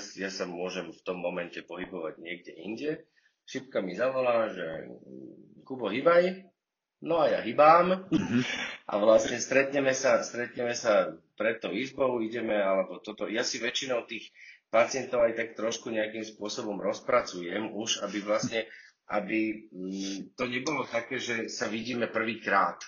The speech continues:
Speaker 1: keď
Speaker 2: Áno,
Speaker 1: idem,
Speaker 2: áno.
Speaker 1: že, e, preto tam idem šesť tridsať, väčšinou šesť štyridsaťpäť idú prví pacienti, pred siedmou idú na tie plánované operácie. Ale teda tých ostatných sa snažím tak rozpracovať, aby, e,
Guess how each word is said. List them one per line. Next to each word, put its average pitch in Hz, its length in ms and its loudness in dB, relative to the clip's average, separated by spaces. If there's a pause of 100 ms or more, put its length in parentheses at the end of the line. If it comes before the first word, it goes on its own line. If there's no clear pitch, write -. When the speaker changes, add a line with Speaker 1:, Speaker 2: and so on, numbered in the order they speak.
Speaker 1:
keď 101 140 -6 (240)
Speaker 2:
Áno, 101 100 4
Speaker 1:
idem, 85 160 -4
Speaker 2:
áno. 90 120 -8
Speaker 1:
že, 98 160 -2 (400)
e, 98 100 -2 (400)
preto 123 280 -4
tam 113 180 -2
idem 98 240 -4
šesť 123 300 -4
tridsať, 113 440 -2 (160)
väčšinou 113 380 -2
šesť 117 300 -6
štyridsaťpäť 117 720 -4 (100)
idú 113 320 -6
prví 110 220 -4
pacienti, 101 500 -4
pred 95 240 -4
siedmou 107 420 -6
idú 98 220 -8
na 101 160 -2
tie 104 160 -10
plánované 98 500 -4
operácie. 107 600 -6 (1040)
Ale 120 260 2
teda 120 240 -4
tých 123 220 -6
ostatných 120 500 -2
sa 123 140 -6
snažím 117 400 0
tak 113 160 -4
rozpracovať, 104 800 -2
aby, 98 280 -4 (420)
e, 95 120 -6